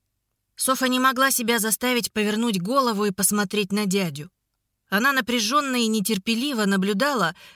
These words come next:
за передвижениями людей на улице. Марк о чем-то говорил с толстым мужиком в камуфляже. Потом к ним подошли еще трое. Тянулись томительные минуты,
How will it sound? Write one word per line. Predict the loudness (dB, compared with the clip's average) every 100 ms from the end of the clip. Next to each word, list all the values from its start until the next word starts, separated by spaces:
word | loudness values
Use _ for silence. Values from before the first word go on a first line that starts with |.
| -8
за | -6
передвижениями | -2 0 0 2 2 2 0 0 0
людей | -2 0 0
на | 2 0
улице. | -2 -4 -6 -8 -12 _ _ _ -2
Марк | 2 2 0 -6
о | -4
чем-то | 0 0 0
говорил | 0 0 0 0 -2 -4 -8 _
с | -6 -2
толстым | -2 -2 0 0
мужиком | 2 2 0 -2 -4
в | -2
камуфляже. | -2 -2 -2 0 0 -2 -6 -16 _ _ _ _ _
Потом | -6 -2 0 0
к | 0
ним | 2 0
подошли | 0 0 0 0
еще | 0 0 0 0 -2
трое. | -2 -4 -4 -6 -14 _ _ _ _
Тянулись | -2 0 2 2 0 -2 -6 _ _
томительные | -4 0 0 0 0 2 2 2
минуты, | 2 0 -2 -6 -8